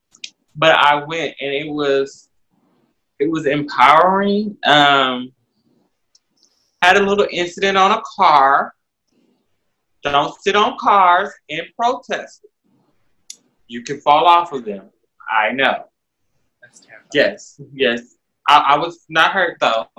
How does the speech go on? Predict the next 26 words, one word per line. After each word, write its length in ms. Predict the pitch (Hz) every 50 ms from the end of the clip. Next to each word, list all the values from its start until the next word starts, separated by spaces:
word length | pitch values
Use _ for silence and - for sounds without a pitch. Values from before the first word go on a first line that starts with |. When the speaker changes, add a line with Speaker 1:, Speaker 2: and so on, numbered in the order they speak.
| -
Speaker 1:
but 140 | - 120 - -
there 120 | 147 139
is 180 | 139 151 156 147
a 80 | 160 165
video 380 | 185 185 180 170 160 143 139
of 100 | 135 143
me, 120 | 135 139 120
like, 200 | 120 120 120 120
really 260 | 117 113 113 120 - _
flying 220 | _ - - - - -
off 120 | _ - _
the 60 | _ _ -
car. 160 | - - - - - _ _ _ _ _ _ _ _ _ _ _ _ _ _ _ _ _ _ _ _ 175 202 233 233 220 202 151
Speaker 2:
Oh, 200 | 151 151 151 170
no. 840 | 180 - _ _ _ _ - 190 185 - 165 147 - 156 - 147 147
<laughs> 20 | -
Speaker 1:
So, 540 | - 202 185 180 170 160 156 151 147 - - - 139
but 220 | 165 170 165 -
it 80 | 190 196
was 260 | 202 196 185 165 156
really 320 | 165 185 196 190 190 175
empowering 540 | 165 165 160 - 156 160 160 156 156 156 151
to 80 | 147 147
see 240 | - 151 151 139 123
that 300 | 139 135 139 143 - 147
many 200 | 143 139 139